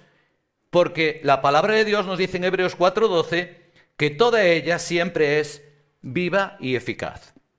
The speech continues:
Tomemos como ejemplo la enseñanza que nuestro hermano Casimiro nos está brindando acerca de los reyes de Judá.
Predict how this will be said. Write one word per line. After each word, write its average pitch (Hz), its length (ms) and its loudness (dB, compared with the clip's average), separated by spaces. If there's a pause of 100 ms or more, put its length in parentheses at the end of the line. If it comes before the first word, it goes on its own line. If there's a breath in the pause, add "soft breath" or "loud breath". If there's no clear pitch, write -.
(1400)
Tomemos 160 380 -4
como 165 200 -2
ejemplo 143 560 -4
la 127 100 0
enseñanza 156 600 -4
que 143 100 -4
nuestro 127 260 -6
hermano 156 280 -4
Casimiro 160 460 -4
nos 143 200 -8
está 135 220 0
brindando 160 540 -2
acerca 180 720 -2
de 160 200 0
los 165 140 4
reyes 160 380 0
de 151 100 4
Judá. 113 520 -4